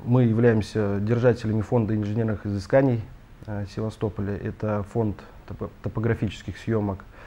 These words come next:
Данный фонд, э, постоянно обновляется. Э, и, э, в соответствии с положением мы оказываем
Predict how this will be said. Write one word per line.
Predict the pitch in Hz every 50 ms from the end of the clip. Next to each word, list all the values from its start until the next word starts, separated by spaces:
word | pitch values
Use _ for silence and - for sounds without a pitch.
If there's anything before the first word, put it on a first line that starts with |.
| - - - - - - -
Данный | - - 110 110 107 101
фонд, | 95 - 117 110 101 - - -
э, | 92 92 92 95 92 87 87 90 82 82 80 - - - - - - -
постоянно | - 95 - - 110 107 107 104 101 101
обновляется. | 98 98 104 104 101 107 120 131 131 120 127 - - - 101 98 90 - - - - - - - - - - - - - - - - - - - - - - - - - - - - - -
Э, | - 104 101 101 104 98 95 -
и, | 120 123 131 139 139 127 120 104 92 - - - - - - - - - - - - - -
э, | - 98 95
в | 90
соответствии | - 117 - 135 113 - -
с | 101
положением | - - 120 123 113 117 143 143 135 120 113
мы | 110 120 127
оказываем | 127 113 101 - 120 120 117 113 113 113 110 101 101 98